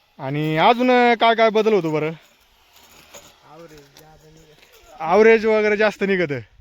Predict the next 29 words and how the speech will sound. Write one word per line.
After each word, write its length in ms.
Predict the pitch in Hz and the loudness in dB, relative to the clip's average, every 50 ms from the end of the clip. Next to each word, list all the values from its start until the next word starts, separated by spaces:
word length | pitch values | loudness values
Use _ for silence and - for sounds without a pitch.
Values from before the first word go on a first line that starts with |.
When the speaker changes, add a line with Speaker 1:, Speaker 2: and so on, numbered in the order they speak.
| _ - - - - - - _ - | _ -20 -20 -20 -20 -20 -20 _ -16
Speaker 1:
तर 260 | 151 147 151 151 156 | -12 -10 -8 -8 -6
त्यांनी 260 | 156 190 202 208 196 | -4 -2 -2 -2 -2
सांगितलंय. 560 | 165 - 185 196 208 226 233 202 214 208 220 233 - - - - - - | -2 -2 0 0 0 0 -2 0 0 0 0 -2 -4 -12 -20 -20 -18 -14
तर 140 | - 147 147 | -10 -10 -8
मी 120 | 151 175 214 | -8 -8 -8
तुम्हाला 280 | - 240 240 226 196 | -6 -2 0 0 0
सांगतो 560 | - 202 190 196 180 175 160 175 190 208 190 - - - _ | 0 0 -2 -2 -4 -4 -6 -6 -8 -8 -12 -16 -20 -12 _
तुरीमध्ये 380 | 196 202 208 208 214 214 185 185 | -4 -4 -2 0 0 0 0 0
बदल 260 | 165 196 185 202 196 | 0 0 0 0 0
काय 180 | 185 196 190 190 | 0 -2 -2 0
काय 120 | 190 196 | 0 -2
होतो. 300 | 185 156 139 139 151 151 - - | -2 -2 -6 -8 -12 -12 -16 -14
हे 160 | 147 139 147 | -10 -10 -6
जे 160 | 151 175 180 175 | -4 -4 -2 -2
झाड 220 | 151 139 147 147 | -2 -2 -2 -2
दिसतंय 280 | 165 208 170 - 175 165 | -4 -6 -4 -4 -6 -4
तुम्हाला, 320 | 170 160 135 123 123 139 - _ _ _ _ - _ _ - | -4 -6 -6 -8 -10 -12 -14 _ _ _ _ -20 _ _ -6
ह्या 140 | 147 156 156 | -4 -2 0
झाडाला 420 | 156 156 165 170 175 175 165 165 | 2 4 4 4 4 2 2 2
जादा 300 | 165 185 190 185 175 180 | 2 4 2 4 4 2
फुटवा 320 | - - 185 160 160 170 156 | 0 0 -2 2 2 2 2
तयार 180 | 175 170 170 | 2 2 2
होतो 160 | 156 143 135 143 | 0 -2 -2 -2
बरं 160 | 165 170 147 | -4 -4 -4
का. 120 | 135 117 107 _ _ _ _ _ _ _ - | -4 -8 -12 _ _ _ _ _ _ _ -10
आता 180 | 143 135 151 | -10 -6 -4
याची 240 | 156 170 170 - 202 | -4 -4 -4 -4 -4
उंची 320 | 196 202 202 196 - 214 202 - | -4 -4 -4 -4 -6 -8 -6 -4
खुटणार, 400 | 180 175 - 196 190 160 127 | -6 -6 -4 -4 -6 -6 -6